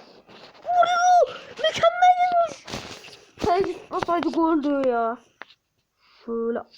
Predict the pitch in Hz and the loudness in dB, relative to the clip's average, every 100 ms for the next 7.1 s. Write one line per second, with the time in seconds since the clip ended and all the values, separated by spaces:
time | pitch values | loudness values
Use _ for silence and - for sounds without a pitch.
0 | - _ 339 349 349 381 381 453 440 - | -20 _ -2 2 4 2 2 0 0 -2
1 | - - _ _ _ _ _ _ _ _ | -12 -16 _ _ _ _ _ _ _ _
2 | _ _ _ _ _ _ _ _ - 349 | _ _ _ _ _ _ _ _ -10 -2
3 | 440 494 370 - - 554 659 605 587 659 | 0 0 -2 -4 2 6 6 6 4 2
4 | 679 719 719 554 427 - _ _ - - | 4 4 6 4 2 -6 _ _ -20 -20
5 | - - - - - - - - - - | -20 -20 -20 -20 -18 -16 -14 -16 -16 -16
6 | - - _ _ _ - - 247 254 254 | -16 -16 _ _ _ -20 -8 -4 -2 -4
7 | 262 | -6